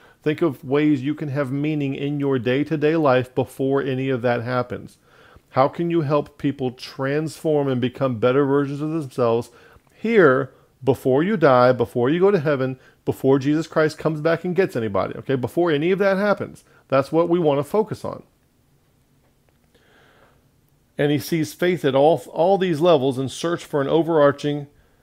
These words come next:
overarching, overarching, integrated and grounded trust and a center of value and power sufficiently worthy to give our lives unity and meaning. Um, so that's what we wanna talk about when we're considering faith, okay? Faith at all these levels, an overarching,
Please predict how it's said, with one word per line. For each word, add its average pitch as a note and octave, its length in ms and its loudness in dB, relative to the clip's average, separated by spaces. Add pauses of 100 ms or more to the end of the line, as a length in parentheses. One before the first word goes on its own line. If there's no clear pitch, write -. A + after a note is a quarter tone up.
(240)
overarching, D3 640 2
overarching, C#3+ 520 2
integrated D3+ 560 0
and C3 160 -4
grounded C#3 500 0
trust - 540 -2
and C3+ 160 -6
a B2 80 -4
center F#3 420 -4
of D#3 80 -4
value D3 380 0
and C3 100 -4
power D#3+ 320 -2
sufficiently F3+ 640 -6
worthy C3+ 360 -2
to B2+ 140 -10
give B2 220 -4
our C3+ 140 0
lives A#2 440 0
unity A#2 380 -6
and G#2 160 -6
meaning. A#2+ 340 -8 (840)
Um, A#2 300 -4
so - 180 -4
that's F3 240 -2
what G#3 100 -2
we F#3+ 100 -4
wanna D3 220 -2
talk B2+ 280 -6
about A#2+ 220 -2
when A#2 180 -6
we're A#2 180 -4
considering G#2+ 600 -8
faith, - 480 -6 (560)
okay? D3 240 -8 (720)
Faith D#3 360 -4
at B2+ 100 -4
all B2+ 160 0
these D#3+ 200 -2
levels, D#3+ 300 -6
an C3 160 -10
overarching, D#3 800 -2